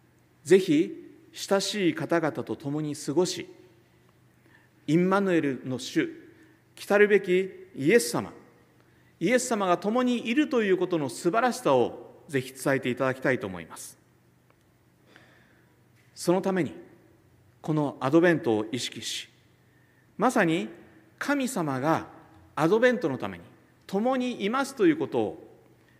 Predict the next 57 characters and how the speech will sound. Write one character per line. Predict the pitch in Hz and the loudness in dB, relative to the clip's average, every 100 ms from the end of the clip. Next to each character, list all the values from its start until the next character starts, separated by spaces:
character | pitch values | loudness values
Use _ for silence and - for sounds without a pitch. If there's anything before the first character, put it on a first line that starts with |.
| _ _ _ _ - | _ _ _ _ 2
用 | 160 247 | 6 6
意 | 180 | 2
さ | 143 | -2
れ、 | 104 - - - - | -6 -10 -20 -20 -10
そ | - 226 | -4 -2
の | |
た | 240 | 0
め | 254 | 0
に | 220 185 | 2 4
用 | 214 | 4
意 | 202 | 2
さ | 185 | 0
れ | 165 | -2
た | 160 190 185 - - | 0 -2 -2 -16 -14
こ | - | -4
の | 190 180 - | -2 0 2
安 | 170 220 | 2 2
息 | - 226 226 | -2 -4 -2
日 | 165 | -4
と | - | -2
い | 135 | 0
う | 113 | 0
時 | 120 | -2
間 | 123 120 117 | 0 0 0
を、 | 95 - - _ _ _ _ _ _ _ _ _ | -4 -10 -20 _ _ _ _ _ _ _ _ _
皆 | 127 156 | -4 -2
さ | 185 143 | -2 -4
ん | 104 | -4
が | 127 - - _ _ _ _ _ | -8 -10 -18 _ _ _ _ _
イ | 143 | -2
ン | 160 170 | 0 2
マ | 175 | 2
ヌ | 165 | 0
エ | 143 | 0
ル | 117 113 - | -2 -6 -10
の | 113 120 | -8 -8
主、 | - 151 - - - - _ _ _ 147 | -4 -4 -6 -8 -20 -20 _ _ _ 0
我-、 | 196 208 | 0 0
神 | - 226 175 | -2 -2 0
我 | 185 247 240 | 2 2 2
ら | 214 | 0
と | 196 | -2
共 | 185 185 202 | -4 -4 -4
に | 190 185 | -6 -4
い | 170 | -2
ま | 202 247 | 0 -2
す | 247 | -2
と | - | 0
い | 190 165 | 4 6
う | 160 | 4
こ | 175 | 0
の | 165 | -2
神 | 160 - 247 240 | -2 -4 -4 -4
様 | 226 175 | -2 -2
と | 143 127 | -2 -4
共 | 180 196 214 | -4 -4 -4
に | 208 | -6